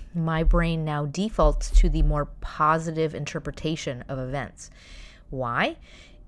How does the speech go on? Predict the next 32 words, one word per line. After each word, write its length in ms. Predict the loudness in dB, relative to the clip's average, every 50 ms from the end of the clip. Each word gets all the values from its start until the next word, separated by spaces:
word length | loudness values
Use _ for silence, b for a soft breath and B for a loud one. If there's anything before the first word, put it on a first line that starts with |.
| -20 -10 -6 -4
Because 500 | -4 -4 -4 -6 -2 0 0 2 2 2
that 120 | 0 0
is 140 | 0 0 0
what 160 | -2 -2 -2
I've 120 | -2 -4 -6
trained 440 | -8 -6 -4 -4 -2 -4 -4 -6 -8
my 120 | -10 -8 -8
brain 240 | -8 -8 -10 -10
to 120 | -12 -14 -14
do, 360 | -8 -6 -4 -4 -4 -6 -10 -14 -20 -20 -20 -20 -16 -12
which 160 | -10 -8 -6
is 120 | -4 -6 -2
great 400 | -2 0 0 0 -2 -4 -6 -8
because 500 | -10 -4 0 2 2 2 2 -2 -10 -12 B B B B B B B B B -20 -12 -6
it's 420 | -4 -4 -4 -4 -6 -8 -8 -8 -4 -4
a 120 | -2 0
much 320 | 0 2 0 0 0 0 -2
more 300 | -2 0 0 0 -2 -2
enjoyable 540 | -4 -4 -4 -2 0 0 0 0 0 0
life 240 | 0 0 -2 -2 -4
experience 800 | -8 -12 -10 -6 -4 -2 -2 -2 -2 -4 -6 -10 -12 -14 -16 -18 -20 -20 -14 -8 -6
and 160 | -6 -4 -4 -4
that 140 | -2 -2
is 120 | -2 -4 -4
a 40 | -6
great 240 | -6 -6 -6 -4
blessing. 520 | 0 0 0 0 0 -4 -8 -8 -8 -10 -12 -16 -20 -20 -20 -20 -20 -20 -20 -20 -20 -20 -20 -20 -20 -20 -20 -20 -20 -20 -20 -18 -14 -4
But 180 | 0 0 2 2
in 120 | 4 2
truth, 560 | 2 2 2 2 2 0 -2 -4 -10 -14 -20 B B B B B B B B B B -4
there 220 | -2 -2 0 -2
is 100 | -4 -4